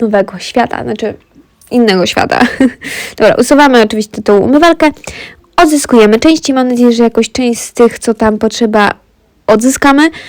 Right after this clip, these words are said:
Jak nie, no to mamy możliwość kupienia takiej części na komputerze po prostu, więc okej, nie zaliczyło nam, czyli nie zdobyliśmy tej części, no to musimy ją znaleźć na komputerze w takim razie, no bo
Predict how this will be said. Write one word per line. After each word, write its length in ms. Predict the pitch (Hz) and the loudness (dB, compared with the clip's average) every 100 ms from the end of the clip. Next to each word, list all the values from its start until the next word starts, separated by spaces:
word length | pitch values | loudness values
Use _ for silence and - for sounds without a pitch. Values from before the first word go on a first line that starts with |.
| - - | -20 -4
Jak 280 | 359 381 370 | -2 -2 0
nie, 160 | 370 349 | -2 -2
no 120 | 330 | -2
to 160 | 302 | -2
mamy 260 | 285 294 294 | -2 -2 -2
możliwość 440 | 262 247 262 254 | -2 -2 -2 -2
kupienia 480 | - 254 302 285 247 | -4 -4 -4 -4 -4
takiej 260 | 254 254 247 | -4 -4 -2
części 360 | 285 269 233 | 0 -2 -4
na 160 | 233 370 | -2 0
komputerze 680 | 370 330 311 311 302 262 262 - _ _ - - - - - | 0 0 0 2 2 2 0 -4 _ _ -20 -20 -20 -12 -2
po 120 | 254 | 0
prostu, 480 | 277 294 - 262 233 | 4 2 2 -2 2
więc 380 | 220 220 - - | 0 0 -4 -4
okej, 600 | 220 - 220 247 302 294 | -2 2 4 4 4 2
nie 340 | 262 269 277 | -2 0 2
zaliczyło 420 | 254 240 220 220 | 4 2 2 -2
nam, 240 | 220 247 262 | 2 0 -2
czyli 220 | 226 226 | -6 -4
nie 220 | 233 233 | -4 -4
zdobyliśmy 440 | 226 226 214 - 208 | 0 0 0 -2 -6
tej 100 | 220 | -4
części, 340 | 311 - 254 | -6 -6 -8
no 320 | - - - | -8 -20 -6
to 80 | 277 | -4
musimy 320 | 233 220 220 | -4 -2 -2
ją 160 | 208 196 | -2 -2
znaleźć 360 | 190 196 202 | 0 -2 -2
na 80 | - | -10
komputerze 540 | - 226 254 254 - 233 | -8 -4 -2 -2 -6 -8
w 80 | |
takim 260 | - 247 247 | -12 -12 -8
razie, 220 | 247 240 | -4 -4
no 120 | 233 | -2
bo 160 | 233 | -2